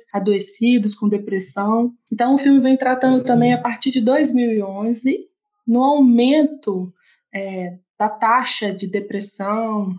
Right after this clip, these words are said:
de tentativa de suicídio. E aí, o filme também vai, vai tratar um pouquinho da questão da autoestima, porque essa possibilidade que as redes sociais nos trazem do uso dos filtros,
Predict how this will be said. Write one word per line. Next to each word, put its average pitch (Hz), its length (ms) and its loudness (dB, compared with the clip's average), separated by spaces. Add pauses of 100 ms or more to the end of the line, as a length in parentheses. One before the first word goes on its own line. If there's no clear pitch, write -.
(160)
de - 140 -16
tentativa 214 400 -2
de 196 80 -6
suicídio. - 640 -4 (520)
E 254 40 2
aí, 269 540 0
o 254 100 0
filme 269 280 0
também 262 240 2
vai, 254 320 -2
vai 240 200 0
tratar 240 300 0
um 247 80 0
pouquinho 254 320 0
da 254 80 -2
questão 262 320 -2
da 247 80 0
autoestima, 240 840 -2
porque 226 680 -2 (540)
essa 233 180 -4
possibilidade 262 600 -4
que 254 80 -4
as 233 120 -2
redes 226 240 -4
sociais 220 400 -2
nos 254 280 0
trazem 196 500 -4
do 226 140 0
uso 269 180 0
dos 233 220 -2
filtros, 254 1000 -2